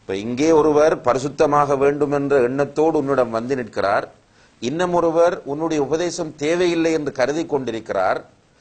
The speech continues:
இந்த நேரத்தில் நீர் இவ்வாறு நடந்து கொள்கிறாயே,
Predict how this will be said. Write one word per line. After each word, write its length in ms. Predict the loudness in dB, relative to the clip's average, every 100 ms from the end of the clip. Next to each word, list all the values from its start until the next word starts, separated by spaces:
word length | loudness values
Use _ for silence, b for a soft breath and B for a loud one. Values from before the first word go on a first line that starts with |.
| b -8
இந்த 280 | -4 -2
நேரத்தில் 760 | -2 0 2 0 -2 -4 -4 -8 _ _ _ _ _ -14
நீர் 500 | -6 -4 -2 -2 -4
இவ்வாறு 460 | -6 -2 0 2 2
நடந்து 340 | 0 0 -2
கொள்கிறாயே, 640 | -4 -2 0 0 0 -4